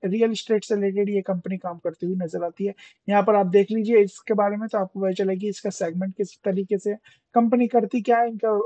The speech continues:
अ, business model क्या है, वो सब चीज आपको यहाँ पर इस particular company से related यहाँ पर जानकारी, अ, मिलती हुई नजर आएगी, ठीक है। तो आप इनकी website पे एक बार जाके ना देख लीजिए ताकि आपको एक idea लग जाए। इनकी website पे मैंने click तो किया था but ये आ रहा है, ठीक है।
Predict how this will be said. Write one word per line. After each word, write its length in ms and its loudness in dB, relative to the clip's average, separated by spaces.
अ, 180 4
business 400 -2
model 240 -2
क्या 180 -2
है, 80 -4
वो 120 8
सब 160 2
चीज 220 0
आपको 280 0
यहाँ 160 -2
पर 200 -2
इस 100 -4
particular 500 -2
company 340 -6
से 140 -6
related 340 -4
यहाँ 220 -4
पर 120 -4
जानकारी, 560 2
अ, 280 4
मिलती 320 0
हुई 180 0
नजर 300 -2
आएगी, 320 -2
ठीक 160 -4
है। 80 4
तो 140 -2
आप 200 0
इनकी 360 -4
website 460 0
पे 160 -2
एक 80 -6
बार 140 -2
जाके 320 -6
ना 180 -10
देख 420 -2
लीजिए 340 0
ताकि 300 -6
आपको 240 -2
एक 160 -6
idea 240 -4
लग 180 -8
जाए। 140 -10
इनकी 240 -2
website 380 -2
पे 100 -10
मैंने 220 -6
click 360 -6
तो 80 -4
किया 240 -4
था 120 -12
but 200 -10
ये 120 -2
आ 120 -2
रहा 100 -8
है, 60 -12
ठीक 300 -8
है। 60 -10